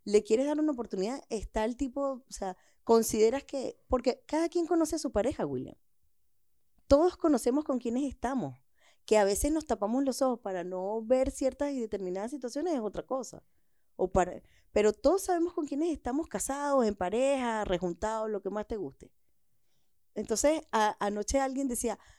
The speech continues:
"No, este, imagínate si, si te llegas a casar con una persona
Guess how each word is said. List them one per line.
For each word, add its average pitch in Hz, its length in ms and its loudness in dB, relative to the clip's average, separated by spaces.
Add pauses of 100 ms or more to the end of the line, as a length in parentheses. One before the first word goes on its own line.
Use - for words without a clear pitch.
(160)
"No, 254 720 2
este, 175 960 -4 (280)
imagínate 226 680 0
si, 220 340 -4
si - 180 -6
te 202 140 0
llegas 208 260 -4
a 277 100 -6
casar 185 360 -6
con 220 220 -6
una 240 160 -6
persona 190 440 -8